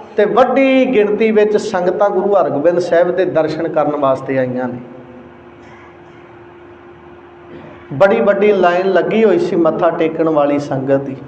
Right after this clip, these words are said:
ਗਰੀਬੜਾ ਜਿਹਾ ਸੀ ਭਾਈ ਪੱਲਾ, ਉਹ ਵੀ ਜਾ ਕੇ ਸੰਗਤ ਦੀ ਲਾਈਨ ਦੇ ਵਿੱਚ ਖਲੋ ਗਿਆ। ਤੇ ਭਾਈ ਪੱਲੇ ਨੇ ਜਦੋਂ ਧਿਆਨ ਮਾਰਿਆ ਨਾ ਗੁਰੂ ਹਰਗੋਬਿੰਦ ਪਾਤਸ਼ਾਹ ਮਹਾਰਾਜ ਦੇ ਵਾਲੇ ਪਾਸੇ,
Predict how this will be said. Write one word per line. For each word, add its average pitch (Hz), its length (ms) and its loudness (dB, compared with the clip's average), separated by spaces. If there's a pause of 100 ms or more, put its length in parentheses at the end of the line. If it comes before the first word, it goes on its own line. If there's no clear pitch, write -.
(1120)
ਗਰੀਬੜਾ 226 460 4
ਜਿਹਾ 214 180 4
ਸੀ 208 180 -2
ਭਾਈ 165 360 0
ਪੱਲਾ, 175 580 0 (1200)
ਉਹ 240 160 8
ਵੀ 262 120 2
ਜਾ 190 220 4
ਕੇ 190 160 2
ਸੰਗਤ 175 440 0
ਦੀ 175 140 2
ਲਾਈਨ 156 340 2
ਦੇ 160 120 2
ਵਿੱਚ 147 380 -2
ਖਲੋ 131 160 2
ਗਿਆ। 123 260 0 (1600)
ਤੇ 277 120 8
ਭਾਈ 262 460 6
ਪੱਲੇ 302 440 6
ਨੇ 285 140 4
ਜਦੋਂ 240 280 6
ਧਿਆਨ 220 520 4
ਮਾਰਿਆ 226 380 4
ਨਾ 302 120 2
ਗੁਰੂ 269 240 2
ਹਰਗੋਬਿੰਦ 208 520 4
ਪਾਤਸ਼ਾਹ 208 520 2
ਮਹਾਰਾਜ 180 520 2
ਦੇ 190 80 2
ਵਾਲੇ 170 300 2
ਪਾਸੇ, 160 460 -2